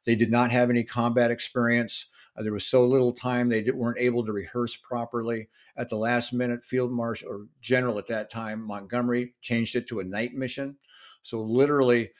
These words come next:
this relatively small group of pilots, uh, to support the invasion, uh, at Sicily had to fly through the night,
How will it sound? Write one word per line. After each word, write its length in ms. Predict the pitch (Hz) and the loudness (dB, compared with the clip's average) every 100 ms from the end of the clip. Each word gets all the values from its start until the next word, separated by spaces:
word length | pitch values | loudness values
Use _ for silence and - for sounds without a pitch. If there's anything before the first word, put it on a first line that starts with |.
| _ _ _ _ _ _ _ | _ _ _ _ _ _ _
this 280 | 123 123 123 | -2 -2 0
relatively 420 | 120 135 131 110 | 2 2 2 -6
small 380 | 107 123 127 147 | -6 -2 2 2
group 220 | 120 117 - - | 2 0 -2 -10
of 420 | 117 - 123 - | -10 -8 -10 -8
pilots, 500 | 117 110 104 110 - - | -4 -2 0 -2 -8 -8
uh, 160 | 110 | -8
to 80 | 104 | -8
support 440 | - 117 - 123 123 | -10 -8 -2 -2 0
the 60 | |
invasion, 600 | 110 104 131 127 120 107 _ _ - | -4 2 2 2 -4 -8 _ _ -10
uh, 160 | 110 - | -8 -4
at 180 | 107 - | -6 -4
Sicily 560 | 120 101 117 107 107 _ _ | -6 -6 -6 -6 -8 _ _
had 180 | 120 117 | -6 -4
to 60 | |
fly 360 | 101 127 113 107 | -2 0 0 0
through 360 | 107 123 139 139 | -2 2 2 4
the 100 | 135 | 2
night, 380 | 120 117 117 | 4 2 2